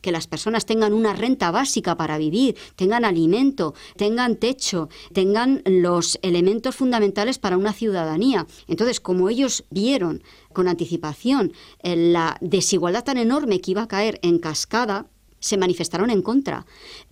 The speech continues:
Pero claro, eso siempre se puede reprimir o se puede derivar, son como, eh, volcanes que explotan,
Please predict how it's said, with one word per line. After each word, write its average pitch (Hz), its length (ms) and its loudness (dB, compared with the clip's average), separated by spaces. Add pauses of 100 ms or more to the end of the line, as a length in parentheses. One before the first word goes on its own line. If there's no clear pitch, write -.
Pero 185 220 0
claro, 220 420 -2
eso 185 220 -4
siempre 233 500 -2
se 165 500 -4
puede 190 580 2
reprimir 190 760 2 (160)
o 170 100 -6
se - 140 -4
puede 180 280 2
derivar, 196 600 0
son 196 200 -4
como, 185 500 0 (240)
eh, - 80 -8
volcanes 233 760 0
que 165 720 -2
explotan, 254 680 0